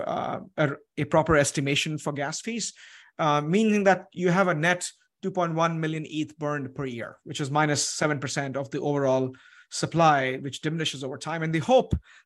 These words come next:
there is that, that over time, this becomes a lot cheaper. And, uh, you know, again, driving eth miner out of business, suddenly you have the stakers now, which take on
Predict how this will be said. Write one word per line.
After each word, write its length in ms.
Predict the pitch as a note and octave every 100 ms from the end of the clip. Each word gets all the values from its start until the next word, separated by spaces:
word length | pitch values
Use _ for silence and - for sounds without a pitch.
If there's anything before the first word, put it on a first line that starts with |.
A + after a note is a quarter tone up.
| -
there 220 | E3 F3
is 240 | D#3 C#3+
that, 340 | D#3 C#3 C#3 - _ _ _ _
that 100 | D#3+
over 180 | F#3 G3
time, 320 | F#3+ D#3+ D#3+
this 120 | C#3+
becomes 360 | B2 D3 C#3+ C3+
a 40 |
lot 200 | C#3 C3+
cheaper. 520 | C3+ D3+ D3 B2+ C3+ - - _ _ -
And, 520 | D3+ C#3+ C#3 C#3 C3+ - C#3+
uh, 380 | C#3 C3+ C#3+ B2
you 120 | E3+
know, 200 | D3 C3+ -
again, 300 | D#3 E3 C#3+
driving 340 | C3+ D3+ D3 C#3+
eth 260 | D3+ D3
miner 240 | C#3 C3+ C3+
out 140 | C3
of 80 | B2
business, 380 | F#3+ F3 D3+ -
suddenly 400 | - F3 E3+ E3
you 140 | D3+
have 160 | C#3+ B2
the 60 |
stakers 440 | - F3 E3+ D3 D3
now, 180 | C3+
which 200 | C3+ C3
take 200 | - C#3+
on 300 | C#3+ C3+ C3+